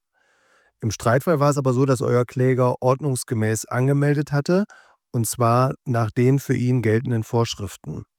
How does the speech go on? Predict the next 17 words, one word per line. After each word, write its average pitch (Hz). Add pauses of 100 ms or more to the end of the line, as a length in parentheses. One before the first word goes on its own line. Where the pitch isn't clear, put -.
(560)
Er 104
hatte 113
die 120
Voraussetzungen 123
des 113
Paragraphen 113
einhundertsiebzehn 110
des 113
Einkommensteuergesetzes 110
geprüft, 190
die 127
Arbeitnehmer 120
standen 110
in 101
einem 95
ersten 101
Dienstverhältnis 135